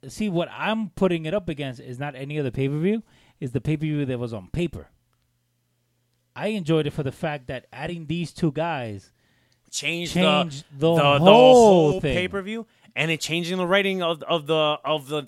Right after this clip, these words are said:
Speaker 2: upcoming weeks based on what we saw on Raw and SmackDown.
Speaker 1: Yeah.
Speaker 2: And we're gonna get to all that.
Speaker 1: And by the way, uh, a lot of memes going around, uh, where you have, uh, Seth and, uh, Dean standing there in the whole, you know, Shield outfit,
Speaker 2: Mm.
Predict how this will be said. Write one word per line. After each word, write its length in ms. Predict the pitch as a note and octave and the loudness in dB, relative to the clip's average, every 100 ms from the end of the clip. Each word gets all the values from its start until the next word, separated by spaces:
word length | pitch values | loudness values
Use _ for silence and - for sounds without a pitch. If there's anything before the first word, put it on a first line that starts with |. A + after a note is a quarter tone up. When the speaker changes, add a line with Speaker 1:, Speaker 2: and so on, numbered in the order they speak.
| - | -10
Speaker 2:
upcoming 420 | D#3+ - F#3 E3 | -10 -8 -8 -6
weeks 260 | G#3 A3+ A#2 | -6 -8 -6
based 260 | D#3+ E3 | -6 -4
on 100 | E3+ | -8
what 80 | D#3 | -8
we 60 | D3 | -10
saw 160 | E3+ | -12
on 60 | D#3 | -10
Raw 140 | D#3 | -10
and 60 | C#3+ | -8
SmackDown. 160 | G3+ A#3+ | -6 -6
Speaker 1:
Yeah. 200 | D4+ D3 | -6 -6
Speaker 2:
And 80 | D3 | -8
we're 100 | D3 | -8
gonna 120 | C#3 | -10
get 280 | A#2+ D#3 - | -8 -8 -8
to 100 | C#3+ | -12
all 180 | A#2 | -12
that. 140 | A2 A2 | -8 -2
Speaker 1:
And 440 | D#3+ E3 D3 A#2+ | 0 -2 -6 -2
by 220 | A#2 F3 | 2 4
the 120 | F3+ E3 | 4 2
way, 500 | F#3+ B3 C#3+ C3 C#3 - | 2 0 -2 -4 -8 -12
uh, 80 | C#3 | -6
a 520 | C3+ C3+ C3 C3 B2 | -4 -4 -4 -6 -6
lot 180 | D#3 D#3 | -4 -4
of 60 | |
memes 260 | D#3+ F#3+ C#3+ | -4 -6 -4
going 220 | D3 C3+ | -2 -2
around, 460 | B2+ C3 D3 E3+ D3+ - | -2 -4 -4 -8 -12 -18
uh, 260 | - A#2 A2+ | -14 -10 -8
where 160 | A2 A#2 | -8 -6
you 160 | A#2 | -6
have, 420 | A#2 B2+ B2+ A#2+ A2+ | -6 -6 -6 -6 -6
uh, 260 | A#2 G#2+ | -8 -8
Seth 460 | - - D3 C#3 _ - | -10 -6 -6 -6 _ -18
and, 720 | B2 A#2+ A#2 A2+ A2 G#2+ G#2 | -14 -12 -12 -12 -12 -14 -14
uh, 320 | G#2 G2+ G2+ G2+ | -14 -14 -16 -10
Dean 440 | D#3+ F#3 C#3+ E3+ _ _ _ _ _ _ | -8 -6 -8 -14 _ _ _ _ _ _
standing 380 | - C#3 C3+ B2+ | -14 -10 -8 -6
there 180 | B2 B2+ | -8 -8
in 80 | A#2 | -8
the 100 | G2+ | -8
whole, 340 | B2+ A#2+ A#2 | -6 -6 -6
you 60 | A#2 | -8
know, 240 | A2 G2+ | -10 -12
Shield 760 | F#2 - - C#3 C3+ A#2+ A2 A2+ - | -14 -12 -6 -2 -2 -2 -6 -10 -10
outfit, 460 | D3 E3+ - C3 - _ | -6 -6 -6 -10 -10 _
Speaker 2:
Mm. 120 | - | -20